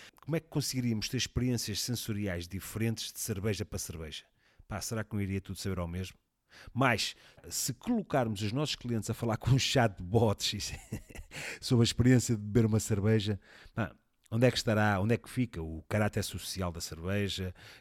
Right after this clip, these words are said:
que, no fundo, no fundo, é o que traz tantos apreciadores para o nosso mercado? E, mais importante,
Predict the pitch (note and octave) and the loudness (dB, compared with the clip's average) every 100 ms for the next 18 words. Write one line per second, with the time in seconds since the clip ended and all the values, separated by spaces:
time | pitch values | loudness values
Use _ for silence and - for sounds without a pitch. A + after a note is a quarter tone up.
0 | - - F#2+ F2 D#2+ F2+ G2 - G2 F2+ | -16 -6 -4 -4 -6 -6 -6 -6 -6 -6
1 | - F#2+ F#2+ F#2 G#2 G2 - F2 - - | -6 -6 -6 -6 -8 -10 -10 -10 -10 -10
2 | E2+ D#2 - - G2 E2+ E2+ - - D#2+ | -6 -4 -4 -4 -6 -6 -10 -8 -8 -8
3 | D#2+ E2+ - F2+ E2+ E2+ - F2+ - C#2+ | -6 -8 -6 -6 -6 -8 -8 -10 -10 -12
4 | C2+ _ - - - G#2+ A2+ A2 F2+ - | -14 _ -20 -18 -4 2 4 4 -2 -6
5 | F#2 D2 - | -6 -8 -16